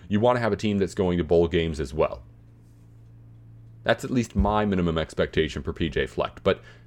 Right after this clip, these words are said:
you can't both go through saying the pandemic was the reason that team wasn't good,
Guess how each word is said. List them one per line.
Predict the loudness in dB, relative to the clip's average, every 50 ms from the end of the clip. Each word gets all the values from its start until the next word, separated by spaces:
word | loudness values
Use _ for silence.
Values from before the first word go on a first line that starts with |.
| -20 -18 -12
you | -10 -6 -2 0 -2 -2
can't | -2 -4 -4 -2 -2 -4 -4 -6 2 4
both | 4 4 4 2 0
go | 4 4 4 4 2
through | -2 -4 -2 0 0 0 -2
saying | -2 0 0 0 0 0 -2
the | -4
pandemic | -4 -4 -4 -2 -2 -2 0 0 0 0 0 -4 -6 -8 -20 -10 0
was | 2 2 4 4
the | 2
reason | 2 2 2 2 2 2 0
that | -2 -2 -2 -4 -4
team | -4 -4 -2 0 0
wasn't | -2 -2 -2 -4 -6 0
good, | 4 4 4 4 2